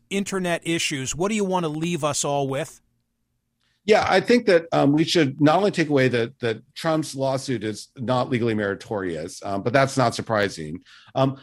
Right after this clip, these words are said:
Speaker 2: but also that if he were to win, it would change the complexion of the internet in a way that we almost certainly wouldn't want. What he's fighting for is the right to enable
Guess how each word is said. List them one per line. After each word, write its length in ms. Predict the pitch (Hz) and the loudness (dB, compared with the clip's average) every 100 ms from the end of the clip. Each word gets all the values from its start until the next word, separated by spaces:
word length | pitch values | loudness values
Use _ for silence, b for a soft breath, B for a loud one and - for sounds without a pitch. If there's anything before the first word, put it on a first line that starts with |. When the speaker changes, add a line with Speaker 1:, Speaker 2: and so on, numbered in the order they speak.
| B | B
Speaker 2:
but 140 | 180 - | -8 -4
also 340 | 170 262 226 | -2 0 2
that 260 | 175 156 143 _ | 2 2 0 _
if 200 | 202 226 | -2 -2
he 180 | - 208 | -2 -4
were 320 | 160 160 202 | -2 0 2
to 120 | 220 | 0
win, 440 | 135 117 101 98 - | -2 -2 -2 -6 -6
it 80 | 170 | -6
would 200 | 180 160 | -4 -4
change 500 | - - 196 233 220 | -6 -6 -4 -4 -4
the 80 | 196 | -6
complexion 460 | 151 147 160 165 143 | -6 -4 -4 -2 0
of 60 | |
the 80 | 143 | 2
internet 240 | 147 127 | 0 0
in 120 | 113 120 | -2 -2
a 40 | |
way 180 | 131 143 | -2 -2
that 100 | 127 | -2
we 120 | 127 | -4
almost 280 | 120 117 - | -4 -4 -6
certainly 200 | 117 117 | -10 -8
wouldn't 320 | 98 98 - | -6 -6 -6
want. 260 | 95 76 - | -6 -6 -6
What 160 | 120 139 | -2 -2
he's 380 | - 214 254 - | -2 -2 -2 0
fighting 300 | 175 180 165 | 0 0 0
for 180 | 139 | 0
is 80 | 113 | 0
the 80 | 123 | -2
right 320 | 127 135 139 B B - | 2 2 0 B B -2
to 100 | 143 | 0
enable 480 | 135 135 131 - | 2 0 -2 -6